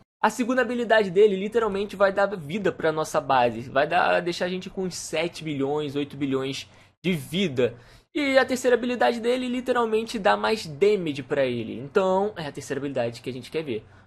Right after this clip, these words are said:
Eu só não sei se a habilidade sai depois com o tempo, então eu vou tá ativando mais lá pra Wave noventa mesmo, onde vem os personagens mais fortes, né?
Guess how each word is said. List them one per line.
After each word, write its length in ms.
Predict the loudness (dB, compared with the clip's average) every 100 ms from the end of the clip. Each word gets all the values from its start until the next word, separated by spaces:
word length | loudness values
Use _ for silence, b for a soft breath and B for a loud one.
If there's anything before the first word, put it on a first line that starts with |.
| b
Eu 60 | 2
só 180 | 4 4
não 80 |
sei 300 | 2 2 2
se 320 | 0 -6 0 0
a 60 |
habilidade 420 | 0 0 2 2
sai 300 | 0 2 2
depois 340 | 2 0 -2 -2
com 100 | -8
o 60 |
tempo, 380 | -4 -2 -2 -6
então 200 | -8 -6
eu 100 | -4
vou 120 | -4
tá 120 | -4 -6
ativando 440 | -6 -6 -6 -6
mais 180 | -6 -4
lá 140 | -4
pra 160 | -2 -2
Wave 200 | -2 -4
noventa 640 | -6 -4 -4 -6 -6 -6
mesmo, 360 | -6 -8 -10 -14 b b b
onde 180 | -8 -6
vem 100 | -6
os 80 | -6
personagens 460 | -8 -6 -6 -6
mais 180 | -6 -8
fortes, 480 | -8 -8 -8 -10 -16
né? 120 | -16